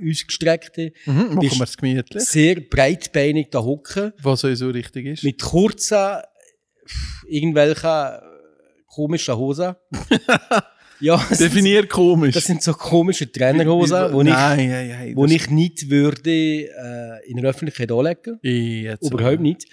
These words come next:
Speaker 1: Mit weissen Joggen und irgendwelchen Haaren, wo man sieht.
Speaker 2: <laughs>
Speaker 1: Und, und ich habe dir davor gesagt, ey, tu nicht so breitbeinig hocken, das geht nicht, das ist nicht ästhetisch. Und ich hocke hier so im
Speaker 2: Ja, wenn ein Schwan.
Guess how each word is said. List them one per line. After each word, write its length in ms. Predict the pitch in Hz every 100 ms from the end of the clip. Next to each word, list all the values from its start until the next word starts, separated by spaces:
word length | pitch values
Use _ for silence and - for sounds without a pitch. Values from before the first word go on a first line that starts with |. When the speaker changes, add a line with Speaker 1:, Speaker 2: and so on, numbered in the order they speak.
| _ -
Speaker 1:
Mit 120 | 123
weissen 300 | 165 180 190
Joggen 500 | - 139 156 196 214 - _
und 140 | 143 127
irgendwelchen 340 | 143 143 135 135
Haaren, 360 | 123 127 175
wo 80 | 165
man 140 | 170
sieht. 360 | - 180 180 - - 285 - -
Speaker 2:
<laughs> 440 | 247 - - _ -
Speaker 1:
Und, 460 | 190 160 131 - _ _
und 420 | 170 143 131 - -
ich 100 | -
habe 80 |
dir 120 | 127 123
davor 240 | 113 147
gesagt, 240 | - 156 -
ey, 180 | - _
tu 140 | - 143
nicht 160 | 196
so 140 | - 190
breitbeinig 560 | 143 156 180 185 165 -
hocken, 320 | 185 190 -
das 200 | 160 -
geht 220 | - 156 139
nicht, 300 | 185 - 151
das 120 | 139
ist 260 | 156 - -
nicht 340 | 143 180 _
ästhetisch. 720 | - 156 226 185 - 107 101 - - - _ _ _
Und 240 | 147 156
ich 240 | 185 226 -
hocke 280 | 247 -
hier 260 | 139 165 196
so 380 | 185 196 202 - - -
im 100 | 147
Speaker 2:
Ja, 260 | 139 135 143
wenn 180 | 151 190
ein 100 | 196
Schwan. 640 | - 131 117 120 131 131